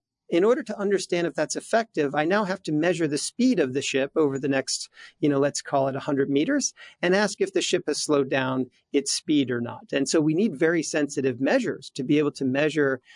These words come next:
that the ship has slowed down. We need to be able to measure the effectiveness of that approach. A-, and I think in that analogy, what we saw was we were getting much better at that as a field, as a village. The entire community was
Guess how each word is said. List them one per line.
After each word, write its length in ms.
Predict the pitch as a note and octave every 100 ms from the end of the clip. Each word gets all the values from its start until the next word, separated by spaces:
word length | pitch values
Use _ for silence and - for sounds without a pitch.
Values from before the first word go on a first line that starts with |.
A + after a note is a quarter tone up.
| _
that 140 | C#3+ C#3+
the 60 |
ship 300 | C#3 - C#3
has 160 | C3+ B2
slowed 300 | - B2+ A#2
down. 380 | D#3 F#3 F3 E3
We 100 | B2+
need 280 | C3 B2+ -
to 80 | C3
be 180 | C3
able 160 | C3 C3
to 120 | -
measure 360 | B2+ C3+ C3 C3+
the 160 | B2+
effectiveness 680 | B2 - F3+ - C3 C3 A#2
of 120 | B2
that 160 | B2 A#2+
approach. 560 | - - E3 C#3 - - - - - F3+
A-, 140 | G3+
and 100 | E3+
I 80 | E3+
think 240 | G3 D#3+
in 140 | F#3+ F#3
that 200 | E3+ D#3
analogy, 680 | C#3+ D#3+ G#3 F3 - C3+ C3
what 180 | C#3+
we 160 | C#3+ D#3
saw 340 | - E3 F#3
was 220 | D#3 C#3+ D3
we 140 | F3+
were 100 | E3+
getting 340 | E3+ D#3+ C#3+
much 300 | C3 D#3+ -
better 320 | - D3 D3+ C#3
at 140 | A#2
that 260 | B2+ A#2+ B2 _
as 220 | C#3 C3+
a 40 | C#3
field, 520 | - C#3+ C3+ G#2+ -
as 220 | C#3+ D3 D3+
a 60 |
village. 500 | B2+ C#3+ B2 A2 - G#3+
The 140 | C#3 C#3+
entire 460 | C3 - E3+ F3 -
community 520 | C#3+ D#3 D#3 C3+ C3
was 260 | C3+ B2